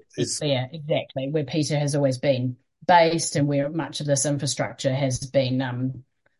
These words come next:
Speaker 1: filmmaking infrastructure s-, that has been developed. You can go there now to kind of visit and do a tour and that kind of stuff. Um, so I guess at that time I was just, I was thinking quite critically about, you know,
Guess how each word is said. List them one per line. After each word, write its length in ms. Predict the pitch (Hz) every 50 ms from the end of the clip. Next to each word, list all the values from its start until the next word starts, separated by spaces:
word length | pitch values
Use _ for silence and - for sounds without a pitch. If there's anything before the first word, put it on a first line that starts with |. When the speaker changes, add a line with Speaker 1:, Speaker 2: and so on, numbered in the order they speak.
| _ _
Speaker 1:
filmmaking 440 | - 175 165 156 139 135 131 135 131
infrastructure 560 | 127 131 - 131 - - 123 - - - 135
s-, 140 | 123 - -
that 340 | - 165 147 - 139 - 139
has 220 | 135 123 143 131
been 400 | - 143 131 123 123 127 127 - -
developed. 580 | - 165 143 131 131 123 123 120 - - - -
You 60 | 190
can 140 | 180 175 151
go 160 | 156 143 143
there 160 | 135 127 123
now 220 | 123 127 127 131
to 120 | 131 - -
kind 220 | - - 135 127
of 80 | 127 131 - _
visit 540 | 247 240 196 156 156 156 139 143 143 147 190
and 100 | 156 131
do 100 | 135 135
a 40 | 135
tour 460 | 127 - - 135 131 131 131 131 127
and 240 | 123 117 135 143 - _
that 180 | - 135 127 -
kind 140 | - 143 143
of 60 | 131
stuff. 200 | - - 135 131 - _ _ _ - - - - - - - - _ _
Um, 640 | - 196 190 190 190 185 190 190 190 190 190 185 - - _ _ _ _ _ _ _ _ _ _ _ _
so 180 | - - 262
I 60 | 294
guess 180 | 277 269 269 269
at 60 | 277
that 140 | 269 269 262
time 120 | 247 240
I 80 | 240 240
was 140 | 233 233 -
just, 260 | 247 240 - - - 190 190 -
I 100 | 202 196
was 160 | 196 202 -
thinking 340 | - 233 226 220 - 226 214
quite 300 | - - 208 202 - -
critically 640 | - - 196 190 - 208 - - 170 160 151 156 156
about, 1120 | - 175 147 - - 175 160 147 127 123 135 165 226 269 - - - - - - - - - _ _ _ _ _ _ _
you 220 | - 170 180 180
know, 400 | 175 160 147 139 135 143 156 170